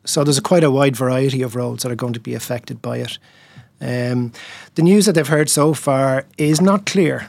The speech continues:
to be honest. There, there seems to be a suggestion that it's a last in, kind of first out in, in some teams. Um, but that doesn't seem to be universally applied. Now, the news is very fresh, of course, and I suppose that will all be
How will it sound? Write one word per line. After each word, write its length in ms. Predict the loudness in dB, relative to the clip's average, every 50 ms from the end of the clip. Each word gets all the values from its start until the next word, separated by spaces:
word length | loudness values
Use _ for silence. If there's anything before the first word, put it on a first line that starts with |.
| -16
to 80 | -12 -8
be 100 | -6 -4
honest. 440 | -4 -4 -4 -6 -6 -8 -8 -10 -12 _
There, 240 | -12 -8 -6 -4 -4
there 180 | -4 -2 -2 0
seems 180 | 2 2 0 0
to 40 | -2
be 120 | -4 -4
a 40 | -4
suggestion 480 | -4 -4 -4 -2 -2 -2 -4 -4 -4
that 100 | -4 -4
it's 140 | -6 -6 -6
a 60 | -6
last 400 | -6 -6 -6 -6 -6 -6 -6 -4
in, 180 | -4 -4 -4 -6
kind 160 | -8 -8 -10
of 60 | -10
first 340 | -10 -10 -8 -8 -8 -8 -6
out 240 | -6 -6 -6 -6 -6 -8 -8 -10 -12 _ _ _ _
in, 200 | -10 -10 -8 -8 -8
in 160 | -8 -6 -4
some 300 | -4 -2 -2 -2 -4 -4
teams. 560 | -6 -6 -8 -8 -8 -8 -10 -10 -10 -10 -12 _ -14
Um, 480 | -12 -10 -8 -8 -6 -6 -6 -6 -8 -10 _ _ _ _ _ _ _ -10
but 160 | -10 -8 -4
that 220 | -4 -4 -2 -2
doesn't 240 | -2 -2 -2 -2 -2
seem 240 | -2 -2 -2 -2 -4
to 80 | -4 -6
be 340 | -6 -6 -6 -6 -6 -8 -12 _ _ -4
universally 580 | -4 -4 -2 -4 -4 -4 -4 -4 -6 -6 -6
applied. 500 | -8 -8 -8 -8 -8 -8 -8 -10 -10 -10 -8
Now, 220 | -8 -6 -6 -8 -10 _ _ _ _
the 100 | -2 2
news 240 | 4 4 4 4 2
is 120 | 0 -4
very 180 | -4 -4 -4 -4
fresh, 400 | -4 -4 -4 -4 -2 -2 -4 -4
of 100 | -6 -8
course, 460 | -8 -8 -8 -6 -4 -2 -2 -4 -4 -6 -14 -20 -20 -20 -20 -20 -20 -20 -20 -20 _ _ _ _
and 140 | -6 -6 -4
I 60 | -2
suppose 420 | -4 -4 -2 -2 -4 -4 -4 -6 -10 -18 _ -12
that 280 | -6 -4 -4 -4 -2
will 140 | -2 -2 -2
all 160 | -2 -2 -4
be 140 | -4 -6 -8